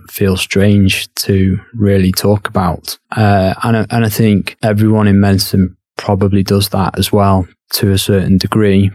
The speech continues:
because you're always asking colleagues or sharing information, um, not, not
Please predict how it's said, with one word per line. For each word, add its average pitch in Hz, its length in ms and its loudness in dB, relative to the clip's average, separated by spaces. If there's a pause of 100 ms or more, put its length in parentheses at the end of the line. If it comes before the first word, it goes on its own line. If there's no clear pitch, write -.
because 101 340 -2
you're 98 140 0
always 107 240 2
asking 98 400 -2
colleagues 98 640 0
or 95 240 -2
sharing 95 460 2
information, 95 840 0 (280)
um, 95 760 2 (220)
not, - 400 -2
not 95 260 0